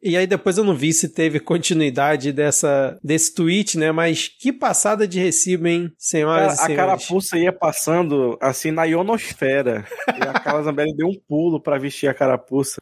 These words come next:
Speaker 2: E aí, pra você, leitor, perceba, né, que o presidente está mudando o país de acordo com os valores e princípios da Carla Zambelli, que são o quê? Criança passando fome e você desempregado.
Speaker 1: Exatamente, né? Cada um com seus valores,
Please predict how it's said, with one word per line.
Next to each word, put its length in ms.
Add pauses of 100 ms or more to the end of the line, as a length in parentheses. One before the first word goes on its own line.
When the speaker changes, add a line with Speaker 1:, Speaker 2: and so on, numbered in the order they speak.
Speaker 2:
E 80
aí, 120
pra 200
você, 400
leitor, 480
perceba, 600
né, 160
que 640
o 80
presidente 440
está 180
mudando 400
o 40
país 260
de 80
acordo 380
com 180
os 100
valores 400
e 60
princípios 520
da 140
Carla 300
Zambelli, 440
que 120
são 200
o 40
quê? 180
Criança 440
passando 440
fome 380
e 60
você 320
desempregado. 760 (300)
Speaker 1:
Exatamente, 800
né? 100
Cada 300
um 60
com 80
seus 220
valores, 380